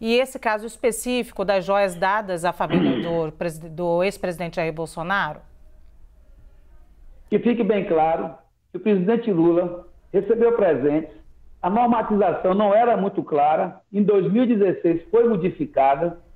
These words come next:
Speaker 2: mesmo depois de ter saído, ele, na verdade, foi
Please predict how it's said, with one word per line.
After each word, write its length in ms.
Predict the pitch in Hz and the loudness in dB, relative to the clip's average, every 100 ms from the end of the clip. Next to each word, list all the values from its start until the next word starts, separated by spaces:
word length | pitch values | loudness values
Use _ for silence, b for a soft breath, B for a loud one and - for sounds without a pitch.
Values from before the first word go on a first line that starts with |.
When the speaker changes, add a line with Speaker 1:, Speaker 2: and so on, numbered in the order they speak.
| - - - | -20 -20 -2
Speaker 2:
mesmo 380 | 196 254 254 | 2 4 4
depois 400 | 233 226 208 208 | 4 2 4 2
de 60 | 196 | 2
ter 280 | - 202 202 | 2 0 2
saído, 640 | 226 202 196 190 208 208 - | 2 4 4 2 2 0 2
ele, 500 | 214 233 185 151 - | 4 6 2 -2 -6
na 160 | 226 214 | -4 -2
verdade, 720 | 202 190 170 175 175 151 147 - _ _ _ _ | 2 2 4 4 2 0 -6 -8 _ _ _ _
foi 460 | 233 247 240 180 | 2 4 4 2